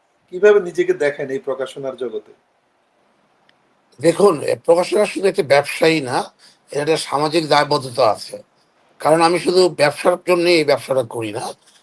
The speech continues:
Speaker 2: শিল্প সাহিত্যকে আরো গতিশীল করার কাজই আমরা করে থাকি।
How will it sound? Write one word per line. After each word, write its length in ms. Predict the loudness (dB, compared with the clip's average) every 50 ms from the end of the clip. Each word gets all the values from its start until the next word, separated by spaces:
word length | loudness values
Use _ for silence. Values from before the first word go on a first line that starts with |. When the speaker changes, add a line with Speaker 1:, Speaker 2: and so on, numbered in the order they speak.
| _ _ _ _ _ _ -14 -12 -12 -12 -14 -14 -12 -6
Speaker 2:
শিল্প 360 | -6 -6 -6 0 2 2 2
সাহিত্যকে 760 | 2 2 2 2 2 0 -2 _ -4 -4 -4 2 4 4 4 4 2 -2 -10 _ _ _ _ _ _ _ _ _ _ _ _ _ _ _ _ _ _ _ _ _ 2
আরো 400 | 4 6 6 6 6 4 2 0 -2
গতিশীল 400 | -4 -4 -4 -2 0 0 2 4
করার 280 | 4 4 6 4 4
কাজই 320 | 2 2 2 2 2 0 0
আমরা 200 | 0 0 -2 -4
করে 240 | -4 -4 -4 -4
থাকি। 320 | -4 -6 -10 -16 -16 -20